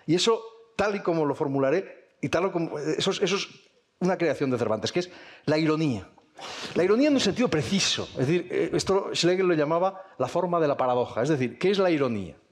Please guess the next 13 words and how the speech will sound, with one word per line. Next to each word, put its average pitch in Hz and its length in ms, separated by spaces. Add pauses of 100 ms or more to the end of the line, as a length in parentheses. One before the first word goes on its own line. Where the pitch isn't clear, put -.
(400)
En, 113 220
en 147 140
estos 147 220
términos, 104 280
¿qué 202 140
es 190 40
la 190 80
ironía? 120 300 (240)
Muy 143 140
fácil. 131 420 (480)
Don 139 160
Quijote 196 880 (280)
está - 560